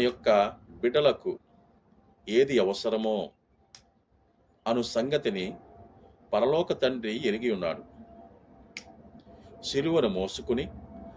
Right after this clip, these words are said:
కల్వరి కొండకు వెళ్ళెను. మనపై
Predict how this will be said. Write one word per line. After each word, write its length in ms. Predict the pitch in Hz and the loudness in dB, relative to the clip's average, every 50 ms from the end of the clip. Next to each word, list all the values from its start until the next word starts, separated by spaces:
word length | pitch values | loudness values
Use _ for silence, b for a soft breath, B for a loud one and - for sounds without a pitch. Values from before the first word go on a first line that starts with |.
| - - - | -20 0 4
కల్వరి 400 | 123 120 139 156 156 165 143 131 104 101 | 6 6 6 6 4 4 4 4 4 4
కొండకు 380 | 117 117 - - 101 98 - 123 131 | 4 4 4 2 2 2 2 4 4
వెళ్ళెను. 340 | 110 98 98 98 92 85 - - - - - - - - - - - - - - - - - - - - - - - - - - - - - - - - - - 175 185 | 4 4 2 2 0 0 -4 -10 -12 -12 -12 -12 -12 -14 -14 -14 -12 -12 -12 -12 -12 -12 -14 -16 -16 -16 -16 -16 -16 -16 -14 -14 -14 -14 -14 -14 -12 -12 -10 -6 -4 -2
మనపై 420 | 196 202 220 220 208 - - 208 | 0 2 2 2 4 4 4 4